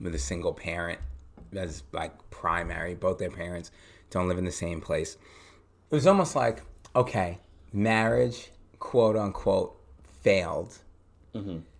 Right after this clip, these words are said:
Speaker 1: We see that story, we hear that story a lot, especially in music, especially in hip hop.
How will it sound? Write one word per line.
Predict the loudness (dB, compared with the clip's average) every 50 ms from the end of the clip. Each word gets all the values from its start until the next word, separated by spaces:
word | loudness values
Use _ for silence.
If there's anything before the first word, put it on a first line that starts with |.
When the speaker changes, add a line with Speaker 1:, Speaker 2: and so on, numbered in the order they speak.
| -20 -20 -20 -10 -6
Speaker 1:
We | -6 -4
see | -4 -4 -4 -2 2 2 4 6
that | 6 6 4 4
story, | 0 -2 2 4 6 6 6
we | 4 2 -2
hear | -2 2 4 4
that | 6 4 2
story | 0 -2 -4 -2 0 0 0 -2
a | -2
lot, | -2 -4 -4 -2 -2 -2 -2 -4 -6 -10
especially | -14 -10 -4 -2 -2 -2 -2 -4 -4 -2 -2
in | 0 0
music, | 0 0 -2 -2 -4 -6
especially | -6 -6 -6 -6 -4 -4 -4 -4
in | -2 -2
hip | -2 -4 -4
hop. | -4 -6 -6 -8 -12